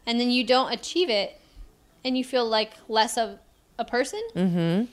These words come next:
Speaker 1: like, that can really mentally screw you up, I think.
Speaker 2: Do you ever have moments like that?
Speaker 1: I do. Yeah.
Speaker 2: Yeah.
Speaker 1: So, like, if you,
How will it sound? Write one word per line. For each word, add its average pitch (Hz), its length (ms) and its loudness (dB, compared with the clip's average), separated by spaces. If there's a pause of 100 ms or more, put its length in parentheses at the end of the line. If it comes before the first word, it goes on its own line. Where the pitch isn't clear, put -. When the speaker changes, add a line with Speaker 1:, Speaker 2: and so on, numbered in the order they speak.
(140)
Speaker 1:
like, 233 200 -4
that 269 300 8
can 240 240 -6
really 233 240 2
mentally 208 440 -8
screw - 240 -12
you 202 180 -8
up, 196 220 -6 (680)
I 214 180 -2
think. - 460 -20 (220)
Speaker 2:
Do 185 100 4
you 185 60 10
ever 170 200 10
have 165 180 4
moments 165 320 0
like 190 140 0
that? - 260 0 (580)
Speaker 1:
I 269 60 0
do. 233 360 4 (140)
Yeah. 359 160 4
Speaker 2:
Yeah. 151 240 6 (340)
Speaker 1:
So, - 180 2
like, 285 260 6
if - 120 -2
you, 349 420 0